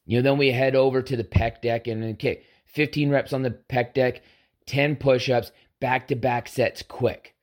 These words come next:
Very little breaks. Just pound these fuckers out. All about blood flow, all about volumization, and just crush it.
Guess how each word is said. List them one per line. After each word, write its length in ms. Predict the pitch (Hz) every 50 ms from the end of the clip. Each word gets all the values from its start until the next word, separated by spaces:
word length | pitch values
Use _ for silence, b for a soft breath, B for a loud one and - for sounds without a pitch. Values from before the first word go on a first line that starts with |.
| _ _ _
Very 340 | 104 123 135 127 135 143 139
little 240 | 131 131 131 127 117
breaks. 240 | 107 110 87 -
Just 200 | - 120 113 -
pound 420 | - - 123 127 127 131 131 131 131
these 180 | 127 123 107
fuckers 400 | - - 117 117 110 - 117 98
out. 160 | 117 104 95 B B B B B B
All 340 | - 123 135 143 147 151 151
about 420 | 147 139 139 135 131 110 90 -
blood 320 | - 135 135 131 131 127 113
flow, 300 | - - 120 123 123 120 - -
all 300 | 110 120 131 139 143 139
about 360 | 131 123 127 117 90 101 113
volumization, 920 | 110 120 113 123 123 120 120 113 113 110 101 107 110 113 104 110 113 110 B B B B B B
and 140 | - 120 117
just 260 | 110 120 113 - -
crush 340 | - - - 120 98 90 80
it. 160 | 80 - -